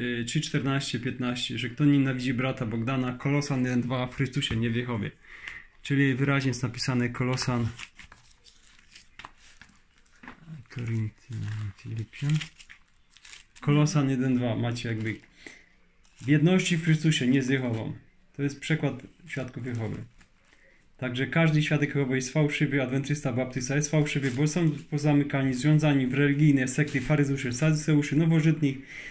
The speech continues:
Słowo Boże jest żywe, spełnia się, a Chrystus wybiera. Apostoł Paweł, wszystko mu się zawaliło, a był taki gorliwy. Dzieje apostolskie, dziewiąty rozdział, pięć do dwadzieścia.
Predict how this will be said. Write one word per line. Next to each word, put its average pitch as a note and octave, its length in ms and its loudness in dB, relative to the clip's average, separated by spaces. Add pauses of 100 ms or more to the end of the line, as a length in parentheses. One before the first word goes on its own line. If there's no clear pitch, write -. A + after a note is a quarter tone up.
Słowo E3+ 260 2
Boże D3+ 240 6
jest C3+ 160 6
żywe, D3 480 4 (340)
spełnia D3+ 480 6
się, C3+ 380 2
a D3+ 100 2
Chrystus E3 540 2 (180)
wybiera. C#3+ 400 4
Apostoł F#3 400 0
Paweł, D#3 260 4
wszystko G3 320 2
mu D#3+ 120 8
się D3 140 0
zawaliło, D#3 760 4 (360)
a B2+ 60 -8
był C3+ 160 0
taki E3 300 0
gorliwy. D3 440 6
Dzieje E3 180 2
apostolskie, D#3+ 520 2
dziewiąty C#3+ 340 4
rozdział, C#3+ 280 6
pięć C#3 220 6
do C#3 100 4
dwadzieścia. A#2+ 540 0